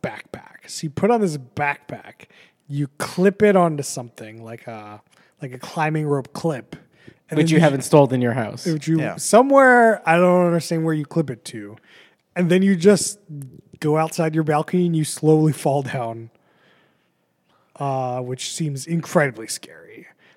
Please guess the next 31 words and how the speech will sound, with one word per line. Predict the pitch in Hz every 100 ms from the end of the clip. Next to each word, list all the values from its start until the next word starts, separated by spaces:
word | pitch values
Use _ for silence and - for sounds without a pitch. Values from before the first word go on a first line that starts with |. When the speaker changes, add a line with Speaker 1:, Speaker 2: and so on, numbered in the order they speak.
| _
Speaker 1:
I'd | 165 185
have | 185
to, | 202
Speaker 2:
Yes. | 165
Speaker 1:
it'd | - 196
have | 226
to | 202
be | 170 156 165
some | - 156
sort | - 156 147
of, | 147 131
like, | 123 117 - _ _ _ _ _ - - _ _ _ _
there | 160 160
would |
have | 151 160
to, | - 160
I'd | 160
have | 214
to | 190
be | 220
on, | 208
like, | 190
the | - 127 - _
tenth | - 160 156
floor | - 156 143 123 117
in | 117
this, | 131 -
like, | 127 _
inferno | 175 165 - - 160 135 120 110 107
below | 131 117 107
me | 98 92 101